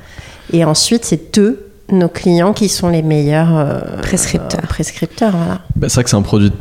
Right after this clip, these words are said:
Speaker 3: très particulier parce qu'on n'imagine pas que des pâtes puissent être aussi peu caloriques. Mais une fois que, euh, t'as fait la pédagogie autour de ça, euh, c'est un produit qui se vend facilement, entre guillemets, euh, si je peux me permettre, quoi. Donc c'est, c'est dingue
Speaker 2: Mm.
Speaker 3: d'avoir autant,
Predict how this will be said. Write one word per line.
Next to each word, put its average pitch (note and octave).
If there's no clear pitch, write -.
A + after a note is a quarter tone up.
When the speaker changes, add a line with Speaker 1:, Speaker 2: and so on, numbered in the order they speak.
Speaker 3:
très -
particulier A#2+
parce A2
qu'on G#2+
n'imagine G2
pas A#2
que G#2+
des F#2+
pâtes G#2+
puissent -
être -
aussi G2+
peu G#2
caloriques. G2+
Mais F#2+
une G2
fois C3
que, B2
euh, G2
t'as -
fait A#2+
la G#2+
pédagogie G#2
autour G2+
de F#2+
ça, C3+
euh, B1+
c'est -
un F2+
produit G#2
qui -
se F#2
vend G2+
facilement, A#2+
entre G#2+
guillemets, G#2
euh, F#2
si -
je -
peux F#2+
me F#2
permettre, A#2
quoi. F#2+
Donc F#2
c'est, F#2
c'est -
dingue G#2
Speaker 2:
Mm. -
Speaker 3:
d'avoir F#2
autant, A2+